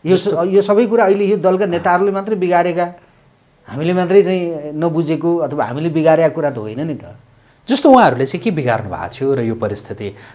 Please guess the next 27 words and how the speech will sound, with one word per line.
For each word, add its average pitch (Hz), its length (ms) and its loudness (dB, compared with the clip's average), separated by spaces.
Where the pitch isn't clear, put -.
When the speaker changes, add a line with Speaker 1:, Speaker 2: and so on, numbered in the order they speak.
Speaker 2:
उहाँहरूका 131 500 0
कारणले 104 420 -4
पनि 104 220 -12
सृजना 87 440 -10
भयो? 82 100 -18
Speaker 1:
होइन, - 480 -14
शासन 240 480 -2
जनता 220 260 2
अनुकूल 175 320 2
भएन। 107 400 -10
Speaker 2:
पहिले 104 300 -6
Speaker 1:
विवेक, 208 440 -2
विवेक 233 300 -2
प्रयोग 214 200 4
गरेर 185 280 2
शासन, 147 640 -6
प्रशासन 147 420 -6
चलाइएन। 110 440 -8
Speaker 2:
उम्। - 480 -16
Speaker 1:
जनतालाई 175 360 -2
न्याय 165 240 0
दिने 170 200 -6
कुरा 135 200 -6
भएन, 101 280 -10
कसैबाट 175 420 -4
पनि 180 180 -8
भएन। 90 300 -12